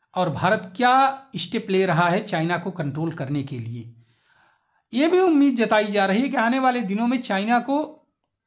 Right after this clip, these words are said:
राइट डायरेक्शन में आना ही पड़ेगा इंडिया के साथ, otherwise सब कुछ गड़बड़ हो जाएगा और चाइना फिर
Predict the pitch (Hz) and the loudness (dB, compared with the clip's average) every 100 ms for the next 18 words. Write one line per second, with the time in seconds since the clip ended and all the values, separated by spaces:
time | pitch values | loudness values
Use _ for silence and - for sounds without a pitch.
0 | _ _ - 147 190 254 190 190 185 - | _ _ -12 -2 0 0 2 2 0 -2
1 | 247 254 160 175 190 214 - 247 214 196 | -2 -2 0 0 2 2 2 0 2 2
2 | 190 180 180 180 - 202 262 - - _ | 0 0 -2 -2 -2 -2 -4 -16 -20 _
3 | 190 208 196 202 240 - 175 214 160 160 | -4 0 2 2 0 -4 -4 -4 0 0
4 | 147 120 127 123 127 139 _ _ _ _ | 0 -4 -6 -8 -10 -16 _ _ _ _
5 | _ _ _ _ - - 185 180 180 190 | _ _ _ _ -20 -4 -4 0 0 0
6 | 208 208 | -2 -4